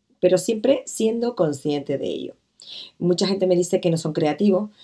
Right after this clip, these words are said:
pero realmente lo que hacemos es que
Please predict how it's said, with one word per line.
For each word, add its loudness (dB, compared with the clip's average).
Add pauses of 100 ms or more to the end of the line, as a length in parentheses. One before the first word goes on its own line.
(140)
pero -2
realmente 0
lo 4
que -4
hacemos -2
es -2
que 0